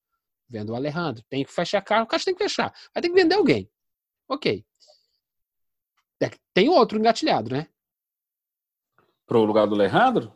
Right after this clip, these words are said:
Speaker 1: É, não, entendeu?
Speaker 2: Não.
Speaker 1: Se eu tô, tô, tô,
Speaker 2: Ah.
Speaker 1: é retórico. Tem outro
Speaker 2: Ah, tá.
Speaker 1: engatilhado, né? Tá bom, tá engatilhado.
Speaker 2: Só
Speaker 1: Tem o-,
Speaker 2: que
Speaker 1: tem um outro aí, tem um outro aí, tá, ele tá lá na Copa São Paulo, nós vamos ver,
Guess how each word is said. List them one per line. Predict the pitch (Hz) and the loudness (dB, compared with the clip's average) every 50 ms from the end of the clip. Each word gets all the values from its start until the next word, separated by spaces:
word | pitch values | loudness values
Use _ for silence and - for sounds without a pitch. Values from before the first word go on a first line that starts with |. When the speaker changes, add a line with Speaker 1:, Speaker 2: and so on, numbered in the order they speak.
| _ _ | _ _
Speaker 1:
É, | 135 143 143 135 127 | -8 -4 -4 -2 0
não, | 151 160 147 117 | 2 2 2 2
entendeu? | - - 139 151 202 202 | 2 2 2 4 4 4
Speaker 2:
Não. | 135 | 4
Speaker 1:
Se | - - 139 | 2 -2 -4
eu | 110 | -2
tô, | - 139 131 139 143 131 120 | 0 0 2 2 0 -2 -2
tô, | - 151 147 147 156 156 147 | -2 0 2 2 2 2 0
tô, | 147 160 151 156 156 151 147 135 | 0 0 2 2 2 0 0 -2
Speaker 2:
Ah. | 110 | -6
Speaker 1:
é | - 87 | -8 -6
retórico. | 120 143 175 190 - 240 202 147 113 101 - - _ _ - - - _ _ _ _ _ _ - | -2 -2 0 2 4 6 6 4 4 0 -4 -14 _ _ -20 -20 -20 _ _ _ _ _ _ 0
Tem | 139 139 | 2 2
outro | 135 120 120 | 2 4 4
Speaker 2:
Ah, | |
tá. | 123 | 4
Speaker 1:
engatilhado, | 170 - - 269 247 214 175 147 139 147 | 4 4 4 4 4 4 4 4 4 2
né? | 175 202 220 - _ _ _ _ _ | 2 0 -2 -6 _ _ _ _ _
Tá | - 147 | -2 2
bom, | 190 226 170 120 - _ _ _ _ | 4 4 4 2 0 _ _ _ _
tá | 127 127 | -8 -6
engatilhado. | 123 123 127 - 233 233 165 117 | -6 -6 -6 -4 -2 0 0 2
Speaker 2:
Só | 120 | 0
Speaker 1:
Tem | 120 131 | 0 0
o-, | 139 139 151 | 0 -2 -2
Speaker 2:
que | - - | -4 -4
Speaker 1:
tem | - 147 | 0 2
um | 147 160 | 4 4
outro | 160 170 196 262 277 | 4 4 4 4 2
aí, | 254 185 - | 2 2 2
tem | 170 175 | 0 2
um | 180 | 2
outro | 175 185 - 180 | 2 2 2 0
aí, | 196 | 0
tá, | 190 202 175 156 | 0 0 0 0
ele | 156 160 151 131 | -2 -2 -4 -2
tá | - - | -2 -2
lá | 143 170 214 | 0 0 0
na | 262 262 - | -2 -2 -2
Copa | - 196 190 202 | -2 -2 0 -2
São | - - 165 143 | -2 -2 -4 -4
Paulo, | - - 165 202 226 226 | -2 0 0 2 2 0
nós | 208 156 147 | -2 -2 -2
vamos | 151 143 123 | -4 -4 -4
ver, | 131 165 202 220 | -2 -2 -2 -2